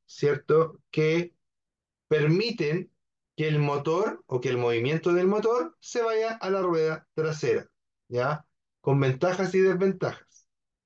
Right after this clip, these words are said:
<clears throat> Este normalmente se usa en motores grandes,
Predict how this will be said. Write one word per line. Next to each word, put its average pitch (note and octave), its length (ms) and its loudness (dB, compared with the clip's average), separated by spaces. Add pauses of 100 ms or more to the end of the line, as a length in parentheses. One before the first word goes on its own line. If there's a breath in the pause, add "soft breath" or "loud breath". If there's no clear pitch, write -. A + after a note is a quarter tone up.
(1700)
<clears throat> - 540 -6 (840)
Este A3 360 0
normalmente E3 580 4
se F3+ 140 0
usa F3 340 2
en D#3 140 2
motores D#3+ 600 0
grandes, C3+ 840 -4